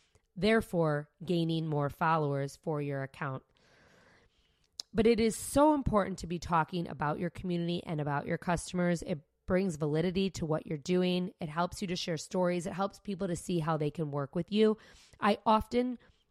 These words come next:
share stories like, uh, like problems that clients had and then how I solved them. Those are things I share all the time. Number nine, share a how-to.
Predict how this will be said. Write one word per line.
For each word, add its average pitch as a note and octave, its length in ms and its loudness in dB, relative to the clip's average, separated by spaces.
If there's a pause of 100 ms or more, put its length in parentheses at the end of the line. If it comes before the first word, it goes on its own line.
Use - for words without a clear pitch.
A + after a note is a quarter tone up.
share F#3 580 4 (640)
stories F#3+ 560 2
like, E3 280 0
uh, - 80 -6 (120)
like F3+ 200 -2
problems F3+ 500 2
that D#3+ 140 -2
clients E3+ 440 -4
had F3+ 360 0
and D3+ 120 -4
then D#3 120 -2
how D#3 240 0
I D#3 120 0
solved A3 420 0
them. - 260 -12 (280)
Those F#3 180 4
are G3+ 60 2
things F#3+ 280 2
I F3+ 120 2
share E3+ 280 -2 (140)
all D#3 480 4
the - 80 -8
time. - 400 -14 (880)
Number G3+ 380 4
nine, F3 440 0 (360)
share A3+ 400 4
a C4+ 140 -2
how-to. F#3+ 680 -2